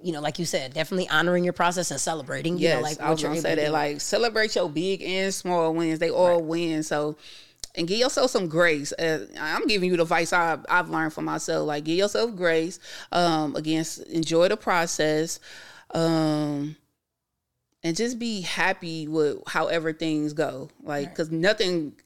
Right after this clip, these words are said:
Speaker 2: happens or goes as planned. Just,
Speaker 1: Mm-hmm.
Speaker 2: you know. So.
Speaker 1: Do that. And so speaking of that, do you got any other goals for the future, things that you would like to see, like, you know, lofty things or anything that's on
Speaker 2: Mm-hmm.
Speaker 1: that list?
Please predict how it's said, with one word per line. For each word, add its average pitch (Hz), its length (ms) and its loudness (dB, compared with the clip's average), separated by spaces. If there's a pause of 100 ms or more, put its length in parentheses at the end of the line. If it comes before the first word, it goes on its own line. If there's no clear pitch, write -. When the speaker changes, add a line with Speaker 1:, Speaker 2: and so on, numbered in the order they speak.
(120)
Speaker 2:
happens 165 560 -2
or 156 120 -2
goes 160 380 2
as 156 200 -4
planned. 151 500 -4 (340)
Just, 226 400 -2
Speaker 1:
Mm-hmm. 240 140 -14
Speaker 2:
you 185 60 -6
know. 147 280 -8 (760)
So. - 80 -18 (420)
Speaker 1:
Do 180 140 -10
that. 151 240 -6 (440)
And 226 120 2
so 240 140 2
speaking 247 340 0
of 247 60 0
that, 151 420 0
do 160 80 -4
you 165 60 0
got 185 180 4
any 190 240 2
other 185 460 4 (160)
goals 208 640 4
for 233 160 2
the 208 140 2
future, 240 540 2
things 196 280 -2
that 180 160 -6
you 190 60 -8
would 180 100 -4
like 175 180 -2
to 170 80 -8
see, 196 240 -4
like, 165 220 -4
you 170 80 -8
know, 147 220 -10 (340)
lofty 165 360 -2
things 170 400 -4
or 156 100 -8
anything 160 440 -8
that's 156 200 -6
on 160 100 -6
Speaker 2:
Mm-hmm. 160 80 -6
Speaker 1:
that 160 180 -6
list? 170 420 -10